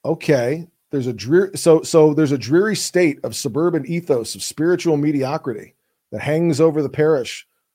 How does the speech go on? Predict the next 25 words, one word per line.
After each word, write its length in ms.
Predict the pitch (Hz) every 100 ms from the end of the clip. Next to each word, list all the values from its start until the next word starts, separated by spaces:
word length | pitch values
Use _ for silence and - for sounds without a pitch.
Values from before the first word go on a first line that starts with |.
| _
like 160 | 135 131
a 40 |
foul 320 | 131 147 160
miasma. 680 | 156 143 131 151 131 113 - _ _ _ _ _ _ _ _ _ _ _ _ _
Well, 120 | 151
if 100 | 156
the 80 | 156
lit-, 320 | 143 208 214 -
and 160 | 156
that, 160 | 156 170
and 140 | 156 147
that 180 | 185 202
manifests 580 | 175 147 - 208 -
itself 440 | 135 - 143 123 131
in 80 | 120
the 80 |
liturgy 400 | 117 151 170 151
being 240 | 151 151 147
celebrated 500 | 151 143 135 135 131
just 280 | 117 120 -
fine. 340 | 120 92 82 _ _ _ _ _ _ _ _ _ -
That's 160 | 120
what 80 | 113
you're 80 | 123
saying. 320 | 135 107